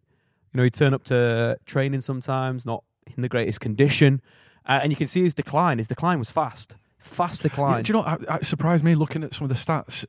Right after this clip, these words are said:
Speaker 2: Um, what, it, it, he wasn't even that old, really, when
Speaker 1: No.
Speaker 2: he, when he kind of, his, his career started
Speaker 1: So,
Speaker 2: to kind of go down.
Speaker 1: he's one of those players that I wish I'd watched in his, his prime. I saw him in two thousand and nine. I went to watch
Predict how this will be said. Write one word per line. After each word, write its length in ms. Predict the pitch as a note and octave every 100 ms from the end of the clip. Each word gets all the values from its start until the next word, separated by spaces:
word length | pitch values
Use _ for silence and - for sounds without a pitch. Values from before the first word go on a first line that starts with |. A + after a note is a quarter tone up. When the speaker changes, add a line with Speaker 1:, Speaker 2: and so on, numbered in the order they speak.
| -
Speaker 2:
Um, 420 | A#2 G2+ G2+ F#2+ - _ _
what, 260 | A#2 C#3 - _
it, 140 | C#3 -
it, 140 | B2 C#3+ - _
he 80 | D3
wasn't 260 | D#3+ F3+ E3+
even 140 | C#3
that 100 | C3
old, 320 | B2 D3+ B2
really, 240 | A#2 A#2+ G#2+
when 140 | A2+
Speaker 1:
No. 80 | E3
Speaker 2:
he, 60 |
when 140 | C3+ A2+
he 80 | A2
kind 220 | B2 A#2
of, 60 |
his, 160 | A2 G#2
his 160 | C3+ -
career 280 | A#2+ A2+
started 360 | A2+ - G#2+ A2
Speaker 1:
So, 160 | - D#3+
Speaker 2:
to 40 |
kind 160 | A#2+ G#2+
of 100 | G2+ - -
go 220 | C3 B2 G#2+
down. 340 | B2 A#2 F#2+
Speaker 1:
he's 120 | C#3+
one 80 | D#3
of 40 | F3
those 120 | C#3+
players 160 | E3
that 80 | C3
I 20 |
wish 240 | B2+ C3 C3
I'd 80 | A#2+
watched 240 | B2 A#2
in 80 | A#2
his, 220 | A2 -
his 120 | A2+
prime. 360 | G#2+ C3+ A#2 A2
I 60 | A#2
saw 260 | - B2
him 80 | A2+
in 80 | A2+
two 180 | - B2
thousand 340 | A#2+ A2+ A2+
and 260 | G#2+ G#2+ A2
nine. 500 | A2+ A2 G#2 G#2+ A2+ _ _ _ _
I 80 | A2+
went 180 | A#2
to 120 | - A2+
watch 540 | A2+ - - - -